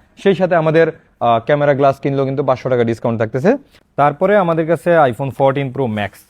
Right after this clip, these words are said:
অনেক দিন পরে আমাদের কাছে গোল্ডেন এবং হোয়াইট কালার চলে আসছে। গোল্ডেন কালারও ভরপুর স্টক আছে, আপনাদের, আহ, পছন্দের এই কালারগুলো সবসময় আমরা দিতে পারি না,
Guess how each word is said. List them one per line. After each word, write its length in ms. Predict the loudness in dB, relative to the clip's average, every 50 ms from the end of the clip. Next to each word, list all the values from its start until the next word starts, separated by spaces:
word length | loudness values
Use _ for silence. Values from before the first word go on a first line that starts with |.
| _ _ _
অনেক 260 | -8 -6 -4 -4 -4 -4
দিন 160 | -4 -4 -4
পরে 160 | -4 -4 -2
আমাদের 240 | -2 -2 -4 -6 -8
কাছে 180 | -8 -8 -8
গোল্ডেন 360 | -8 -6 -6 -6 -6 -4 -6 -6
এবং 180 | -6 -8 -8
হোয়াইট 200 | -6 -6 -8 -6 -6
কালার 200 | -6 -6 -6 -6
চলে 220 | -6 -6 -6 -6
আসছে। 240 | -6 -8 -8 -10 -10
গোল্ডেন 320 | -8 -6 -6 -6 -6 -6
কালারও 260 | -8 -6 -6 -6 -6
ভরপুর 480 | -8 -6 -6 -6 -6 -6 -6 -6 -6 -6
স্টক 220 | -6 -8 -8 -6
আছে, 240 | -6 -6 -4 -4 -6 -6 -8 _ _ _ _ _ _ _
আপনাদের, 420 | -8 -8 -6 -6 -4 -2 -2 -2 -2
আহ, 380 | -4 -6 -6 -4 -4 -2 -4 -4 -4
পছন্দের 360 | -6 -6 -6 -6 -8 -6 -6
এই 100 | -6 -4
কালারগুলো 460 | -4 -4 -2 -2 -4 -4 -6 -8 -8
সবসময় 440 | -8 -8 -10 -12 -12 -12 -12 -12 -10
আমরা 180 | -10 -10 -10 -10
দিতে 200 | -10 -8 -8 -6
পারি 180 | -4 -4 -4
না, 140 | -4 -4 -6